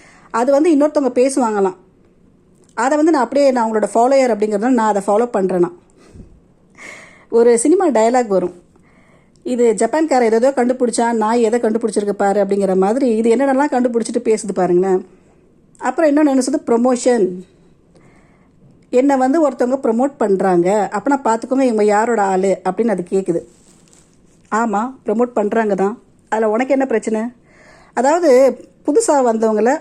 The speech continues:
already இருக்கிறவங்க ப்ரமோட் பண்றது ஒண்ணும் பெரிய விஷயமே கிடையாது. அது மட்டும் இல்லாம,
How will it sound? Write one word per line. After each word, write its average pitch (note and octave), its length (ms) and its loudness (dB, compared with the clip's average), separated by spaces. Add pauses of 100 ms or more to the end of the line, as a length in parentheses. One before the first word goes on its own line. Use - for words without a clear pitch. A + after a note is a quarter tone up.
already A3+ 360 0 (100)
இருக்கிறவங்க A#3 480 0 (120)
ப்ரமோட் B3+ 320 0
பண்றது G#3+ 240 0
ஒண்ணும் B3+ 200 0
பெரிய C4 300 2
விஷயமே A#3+ 320 -2
கிடையாது. F#3+ 400 -2 (440)
அது A#3+ 220 -2
மட்டும் D4+ 280 2
இல்லாம, G#3+ 500 2